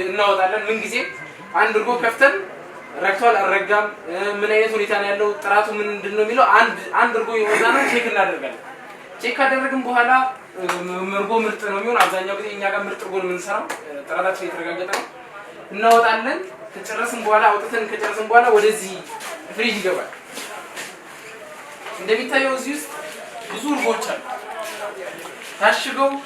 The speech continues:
ፓስተራይዝ ተደርጎ ምርጥ ተደርጎ የገቡ እርጎች አሉ። ቅዝቃዜያቸውን በአራት ዲግሪ ሴልሺየስ የተጠበቀ ነው።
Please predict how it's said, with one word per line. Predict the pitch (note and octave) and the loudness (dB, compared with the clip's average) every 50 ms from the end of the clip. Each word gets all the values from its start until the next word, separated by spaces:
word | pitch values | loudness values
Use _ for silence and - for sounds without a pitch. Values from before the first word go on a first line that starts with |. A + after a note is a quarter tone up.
| - - - | -12 -14 -12
ፓስተራይዝ | - - - - - A3 A#3 C#4 - | -10 -10 -6 -2 0 0 0 0 0
ተደርጎ | A#3 A#3+ B3 A#3+ B3+ B3+ B3+ B3+ B3+ | 0 2 2 2 2 0 -2 -4 -4
ምርጥ | A#3 A#3 C4 - - | -2 -2 -2 -2 -4
ተደርጎ | A#3+ B3+ A#3+ A#3+ A#3+ A#3 B3 | -8 -4 -2 0 0 0 0
የገቡ | A#3+ A3 A3 A3+ A3 A3+ | -2 0 0 0 -2 -2
እርጎች | A#3 G#3+ A3 A3+ A3 A3 G3+ | -4 -4 -2 -2 -2 0 0
አሉ። | E3+ - - - - - - - - - - - - - - - - - - - - - - - - - - - - - | -2 -2 -2 -6 -10 -12 -12 -12 -12 -12 -12 -12 -12 -14 -16 -18 -20 -20 -20 -20 -20 -20 -18 -18 -16 -16 -16 -18 -18 -16
ቅዝቃዜያቸውን | - G3+ G#3+ C4+ - C4+ C#4 C4 C4+ C4 C4+ C4+ C4+ C#4 C4+ - - - - - | -12 -10 -8 -8 -4 0 0 2 2 2 2 2 2 0 0 0 -2 -4 -6 0
በአራት | - F#3+ G#3 A3 A3 A3+ | 4 6 8 8 8 6
ዲግሪ | F#3+ A3 G#3+ A3 A3 | 4 0 -2 -2 -2
ሴልሺየስ | - A#3 G#3+ G#3+ B3 A#3+ A3+ | 0 0 0 0 -2 -4 -4
የተጠበቀ | A3 G#3 G3+ - - - G3+ A#3 A#3 A#3 G3+ | -4 -2 0 0 0 2 6 6 6 6 6
ነው። | G3 - | 2 0